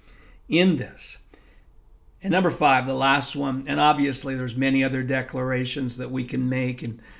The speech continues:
I believe the Lord's gonna give you many. But these are the five I wanna focus on. In number five, "Twenty twenty-one will be an astonishing year in fulfilling my life purpose."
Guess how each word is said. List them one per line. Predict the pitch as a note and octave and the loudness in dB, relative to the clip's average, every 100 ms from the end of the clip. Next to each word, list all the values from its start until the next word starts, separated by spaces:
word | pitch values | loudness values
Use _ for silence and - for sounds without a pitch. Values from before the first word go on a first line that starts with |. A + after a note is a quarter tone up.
| - | -10
I | C#3+ | -6
believe | C3 C3 C3+ C3+ B2 | -2 -2 0 -2 -2
the | |
Lord's | B2 C3+ C3+ B2+ A#2+ | -6 -2 0 0 -2
gonna | B2+ A#2+ A2+ - - - | -4 -6 -8 -18 -20 -10
give | A2+ C3+ C3 | 0 2 4
you | C3+ | 2
many. | C3 C3 C3+ C3 B2+ B2 - - _ - - - - - - - - | 2 2 2 0 -2 -8 -16 -20 _ -20 -20 -20 -20 -20 -20 -20 -8
But | B2+ B2 | -6 -4
these | - D#3+ D3 | 0 0 0
are | C#3 | -2
the | B2+ | -4
five | - C3+ B2+ B2 | 0 2 2 2
I | B2+ | 0
wanna | C#3 B2+ A#2+ | 0 -2 -4
focus | A2+ B2+ A#2+ C3 A#2 | -6 -6 -4 -6 -8
on. | B2 A#2+ A#2 - - - - - _ | -8 -8 -10 -14 -20 -20 -20 -20 _
In | D#3 D3+ D3 - | 0 0 -2 -8
number | D#3 D#3+ | -2 0
five, | E3+ C#3 C3 A#2+ - | 2 0 0 0 -4
"Twenty | - F#3+ G#3+ | 4 6 6
twenty-one | G#3 F#3+ F3+ D#3+ C#3+ C#3+ | 4 2 2 2 2 2
will | C#3+ | 0
be | C3+ C#3+ | 0 0
an | C3+ | 0
astonishing | B2+ - - D#3 D#3+ E3+ - D#3 D3+ | 0 -2 0 2 2 0 -2 0 0
year | C#3+ C3+ B2 | 2 2 0
in | B2 B2 | 0 -4
fulfilling | A#2+ B2+ - - F3 D#3 C#3 A#2+ A2 A2 - - - | -6 -8 -10 -6 -2 0 0 -2 -8 -12 -20 -20 -14
my | D#3+ G3+ D3 | -6 -2 0
life | B2+ B2 A2+ - | 0 0 -2 -6
purpose." | B2+ B2 B2 G#2 - | -6 -6 -10 -12 -14